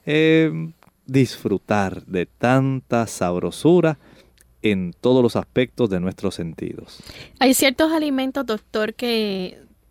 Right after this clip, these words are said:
Speaker 2: se les consideran como hortalizas, aunque pueden pasar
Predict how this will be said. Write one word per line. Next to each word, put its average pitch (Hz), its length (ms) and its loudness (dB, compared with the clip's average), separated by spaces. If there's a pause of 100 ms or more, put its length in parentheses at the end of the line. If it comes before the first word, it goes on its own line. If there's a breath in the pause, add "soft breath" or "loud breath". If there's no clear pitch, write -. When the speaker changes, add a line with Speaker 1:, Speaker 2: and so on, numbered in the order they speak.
(120)
Speaker 2:
se - 140 0
les 220 120 2
consideran 220 680 4
como 233 460 6
hortalizas, 226 920 2
aunque 294 400 4
pueden 202 380 4
pasar 247 480 -2